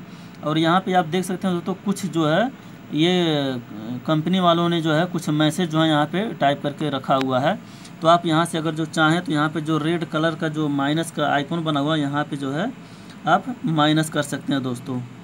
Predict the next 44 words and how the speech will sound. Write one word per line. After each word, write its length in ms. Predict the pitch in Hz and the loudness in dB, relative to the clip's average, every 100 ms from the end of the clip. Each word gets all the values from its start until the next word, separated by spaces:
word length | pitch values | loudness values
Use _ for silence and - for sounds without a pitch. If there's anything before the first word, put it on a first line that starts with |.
| - - | -10 -4
यहाँ 140 | 139 | -2
से 120 | 147 151 | 0 -4
इसे 180 | 147 | -4
minus 360 | 185 151 143 143 | -2 0 0 -2
कर 100 | 156 | -4
सकते 300 | 143 139 - | -6 -6 -2
हैं 260 | 156 233 - - - - | 0 -2 -4 -16 -12 -8
और 80 | |
चाहिए 340 | - 175 156 196 | -4 0 2 2
तो 100 | 185 | 0
रख 140 | 165 | -2
सकते 260 | 156 151 151 | -2 -4 -2
हैं। 100 | 139 | -2
तो 120 | 147 | 0
यहाँ 160 | 151 165 | 0 2
पे 100 | 165 | 2
आप 120 | 156 | 2
देख 200 | 151 170 | 2 -4
सकते 260 | 175 156 | -4 -2
हैं 240 | 165 175 - | -2 -2 -2
inter 340 | 156 156 180 | -2 2 0
message 360 | 170 156 156 151 | 2 0 0 -4
लिखा 240 | 147 143 | -4 2
हुआ 240 | 160 147 131 | 2 4 2
है, 220 | 156 233 - - - - - | 2 -2 -8 -18 -18 -18 -6
तो 60 | 156 | 0
यहाँ 180 | 151 | 2
पे 160 | 170 180 | 2 0
inter 320 | 160 156 175 170 | -2 0 0 0
message 420 | 165 160 180 156 | 0 -2 -2 -2
में 140 | 165 | -2
जो 160 | 156 151 | 0 0
है 220 | 170 247 - - - - | 2 0 -4 -20 -20 0
आप 160 | 147 143 156 147 127 190 | 0 2 0 0 -2 -2
कुछ 160 | 180 | -2
भी 140 | 170 202 | 2 2
लिख 140 | 185 | 2
सकते 280 | 185 160 165 | 0 -2 -2
हैं, 80 | 156 | 0
जैसे 260 | 156 156 | 0 -2
कि 280 | 160 170 165 | 0 2 2
लिख 160 | 156 160 | 0 -4
सकते 260 | 151 - | -6 -2
हैं, 280 | 147 151 160 | 0 0 -2